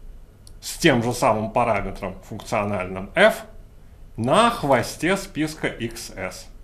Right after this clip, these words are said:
Следующей полезной функцией над списками служит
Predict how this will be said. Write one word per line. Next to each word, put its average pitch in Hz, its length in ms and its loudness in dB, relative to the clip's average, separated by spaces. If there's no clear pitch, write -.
Следующей 139 600 4
полезной 123 600 2
функцией 110 520 -4
над 101 260 -4
списками 190 520 0
служит 190 480 -2